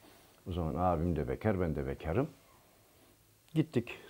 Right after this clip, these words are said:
tarlalardan çavdar sap topladık. Kayseri'ye gittik, oradan siyah kartonlar aldık. Tutkallı, şu buydu derken, yani panolar yapmaya başladık. Ee, ondan sonra yanımızda kız meslek lisesi olduğu için oranın da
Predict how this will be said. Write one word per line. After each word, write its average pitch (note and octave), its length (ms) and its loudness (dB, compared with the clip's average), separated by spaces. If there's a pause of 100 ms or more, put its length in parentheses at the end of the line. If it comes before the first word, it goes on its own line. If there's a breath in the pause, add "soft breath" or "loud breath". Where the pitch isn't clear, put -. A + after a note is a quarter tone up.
tarlalardan F#2 560 2
çavdar G#2+ 320 2
sap B2+ 280 -4
topladık. C3 560 -4 (1160 soft breath)
Kayseri'ye F#2+ 460 2
gittik, - 360 -6
oradan E2 380 -2 (380)
siyah F2 340 0 (100)
kartonlar F2 500 -4
aldık. G#2 280 -4 (480 soft breath)
Tutkallı, - 520 -6
şu B2 200 -8
buydu F#2 180 -4
derken, B2+ 320 -2 (480 soft breath)
yani A2+ 200 4 (100)
panolar D3 380 10
yapmaya E3 360 8
başladık. A2+ 560 4 (500 soft breath)
Ee, - 40 -8 (580)
ondan F#2+ 220 0
sonra F#2+ 240 -4
yanımızda G#2 440 2
kız F#2+ 200 -8
meslek G2 380 -2
lisesi G2+ 260 -2
olduğu G#2+ 160 0
için G2 160 -4
oranın F#2+ 260 2
da F2 180 -2